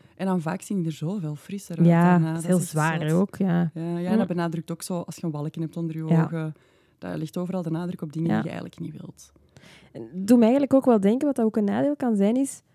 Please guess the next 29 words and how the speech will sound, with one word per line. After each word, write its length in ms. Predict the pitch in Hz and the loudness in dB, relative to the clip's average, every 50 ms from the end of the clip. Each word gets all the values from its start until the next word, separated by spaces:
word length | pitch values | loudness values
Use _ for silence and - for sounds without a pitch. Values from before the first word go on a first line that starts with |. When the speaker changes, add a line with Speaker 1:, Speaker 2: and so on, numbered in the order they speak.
| _ _ _ _ | _ _ _ _
Speaker 2:
als 220 | - 208 180 - | -2 -2 -2 0
je 100 | - 208 - _ _ _ _ _ _ _ _ _ _ - | -2 -6 -8 _ _ _ _ _ _ _ _ _ _ -2
te 140 | - 220 | 0 0
snel 320 | 214 - - 214 196 208 247 | 0 0 0 2 4 4 4
op 120 | 285 285 - | 4 4 2
een 140 | 226 196 - | 2 0 0
trend 360 | - - 180 175 185 240 262 | 0 0 0 2 0 0 -2
springt 460 | - - - - 262 285 311 349 339 330 | -6 -6 -2 0 0 2 2 0 0 -2
of 80 | 320 | -4
zo. 360 | - - - 294 302 330 370 381 - _ | -4 0 2 4 4 4 2 0 -4 _
Speaker 1:
Mhm. 220 | - 165 160 156 170 | -8 -4 0 4 8
Speaker 2:
Bijvoorbeeld 760 | 185 185 165 156 165 175 196 240 254 254 269 277 277 269 - | 8 8 10 8 8 6 6 6 6 4 4 4 2 2 2
dan, 240 | 233 233 262 285 269 | 2 2 2 2 2
hè, 120 | 226 240 | 2 2
jaren 520 | 247 214 185 170 175 170 196 226 220 220 | 2 2 2 2 2 2 2 2 2 2
geleden 500 | 196 202 190 185 180 196 202 202 202 208 | 2 2 4 4 4 4 4 2 2 2
in 160 | - 185 180 180 | 2 2 2 4
de 120 | 175 170 | 2 0
tijd 260 | - - 190 180 - | 0 -2 -2 -2 -2
van 140 | - 185 185 | -2 0 0
onze 460 | 180 180 170 175 170 170 170 185 165 - | 2 2 2 2 2 2 4 2 2 2
<laughs> 180 | - 190 - _ | 0 -2 -2 _
moeders, 460 | - 180 180 208 240 269 - - - - | 4 6 6 6 6 2 0 -4 -2 2
zal 100 | - 220 | 2 2
ik 60 | 226 | 4
maar 100 | 233 226 | 2 2
Speaker 1:
Ja. 60 | 214 | 2
Speaker 2:
zeggen. 220 | 226 233 240 254 254 - _ - - _ _ _ _ _ - | 2 2 2 2 0 -4 _ -20 -20 _ _ _ _ _ 0
Ja, 200 | 185 185 180 | 0 0 0